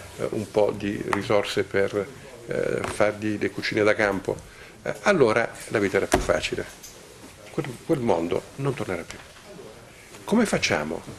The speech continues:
a garantire in, la vita del nostro Paese in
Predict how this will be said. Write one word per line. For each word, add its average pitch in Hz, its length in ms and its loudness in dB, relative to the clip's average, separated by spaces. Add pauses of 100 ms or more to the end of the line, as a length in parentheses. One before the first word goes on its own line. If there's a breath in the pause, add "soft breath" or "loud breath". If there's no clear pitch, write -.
(220)
a 104 180 4 (100)
garantire 107 800 2
in, 110 180 -4 (480 loud breath)
la 113 140 4
vita 123 240 2
del 101 140 0
nostro 101 280 -2
Paese 110 560 0 (300 loud breath)
in 135 280 6